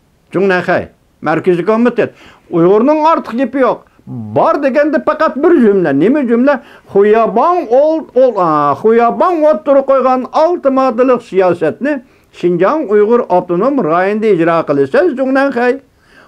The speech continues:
Uygur'un talebi bu ötkünçü devir. Ya bir jil, ya bir yerim jil. Ötkünçü devir. Onun keyin başta aytgandek Uygur'ni öz mayliga qo'yib etish degandek,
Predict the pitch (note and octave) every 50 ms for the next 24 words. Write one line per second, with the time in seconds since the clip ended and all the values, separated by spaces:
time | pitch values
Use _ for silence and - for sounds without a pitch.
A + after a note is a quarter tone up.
0 | _ _ - D3+ E3+ F3+ F#3 G3 G#3+ A3+ C#4 D#4 E4 A#3+ - B3 A#3 A#3 G#3+ G#3+
1 | C4+ D#4+ C#4 - - _ _ _ - C#3+ - - - _ B2+ - - - - -
2 | - C3+ B2 A#2 A2+ A2+ - - B2+ A#2 A2+ A#2+ A#2+ D3+ F3 C#4 A3+ C#3 - -
3 | _ _ _ _ _ _ _ _ _ _ _ _ _ _ _ _ _ _ _ _
4 | _ _ _ _ _ _ _ _ _ _ _ _ _ _ _ _ _ _ - A2+
5 | A#2+ A2 G#2+ C3 C#3 C3+ A#2+ A#2+ E3+ A3+ D4 D4 C#4+ C4+ C#4 C#4+ B3+ A#3+ B3 B3+
6 | B3 B3 B3+ B3 B3 A3+ F#3 G3+ E3 - - _ - G#3+ G3+ G#3+ G#3+ - - _
7 | - B2 A#2 A2 G#2+ F#2+ - - B2 G#2+ G#2+ B2+ C3 B2+ C#3+ F3 - - - -
8 | - - - _ - C#3+ C#3+ D3+ G3 C#4+ D#4 C#4+ A#3 F3 E3 D#3 C3+ - F#3+ B3
9 | D#4+ E4+ C4 C4+ B3+ B3 - A#3 A#3 G#3+ G3 - - F#3 F#3 G3 G#3 F4 F4 -
10 | - - - - _ G#3 G#3+ B3 B3 B3+ D4+ E4+ F4 E4 C#4+ A#3 G#3 A3 A3 C4+
11 | E4+ F#4+ D#4 D4 D4 D4+ D4+ D#4 D4 C#4+ C#4+ C#4 C#4 B3+ A#3+ - G#3 F#3+ F#3+ G3
12 | F#3+ F#3+ F#3 F#3 - B3 F#4 E4+ - - A3 E3 F3 E3+ E3+ G3+ D#4 E4